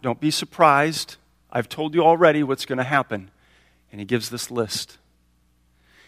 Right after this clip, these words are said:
And in the middle of the list, right in the middle of all of these things, there's verse thirteen. It stands out where he says, "This will be your opportunity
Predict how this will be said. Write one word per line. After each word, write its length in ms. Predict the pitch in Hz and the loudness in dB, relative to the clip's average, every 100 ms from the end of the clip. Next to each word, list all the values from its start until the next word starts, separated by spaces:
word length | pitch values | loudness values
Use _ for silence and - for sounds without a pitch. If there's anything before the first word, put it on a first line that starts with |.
| _ | _
And 200 | - 151 | 2 4
in 80 | 156 | 6
the 80 | 151 | 6
middle 400 | 156 226 233 214 | 6 6 6 4
of 100 | 175 | 4
the 80 | 185 | 4
list, 540 | 208 160 - - - _ _ _ _ _ _ _ _ _ _ _ _ _ _ _ _ _ _ | 4 4 0 -6 -10 _ _ _ _ _ _ _ _ _ _ _ _ _ _ _ _ _ _
right 240 | 131 190 | 4 4
in 60 | 156 | 4
the 80 | 170 | 2
middle 320 | 180 175 131 | 4 4 4
of 80 | 127 | 4
all 280 | 143 180 | 6 6
of 120 | 196 165 | 4 0
these 240 | 165 - | -4 -4
things, 540 | - 156 107 101 - - _ _ _ _ _ _ _ _ _ _ | -2 -2 -2 -10 -14 -14 _ _ _ _ _ _ _ _ _ _
there's 180 | - 127 | -8 -4
verse 260 | 135 165 - | 0 0 0
thirteen. 680 | 165 139 - 156 123 101 - _ _ _ _ _ _ _ _ _ _ _ _ _ | -6 -6 0 0 0 -4 -18 _ _ _ _ _ _ _ _ _ _ _ _ _
It 100 | - | -8
stands 420 | - 151 143 131 | -2 2 2 6
out 320 | 135 117 - _ _ _ _ _ _ - | 6 4 0 _ _ _ _ _ _ 0
where 140 | 135 | 2
he 60 | 139 | 4
says, 260 | 156 139 | 4 4
"This 240 | 135 180 - | 4 4 6
will 160 | 170 | 2
be 180 | 139 170 | 4 2
your 320 | 165 160 156 | 6 6 6
opportunity 960 | 135 151 147 - - 196 175 110 110 | 4 2 0 -6 -8 -2 0 0 -2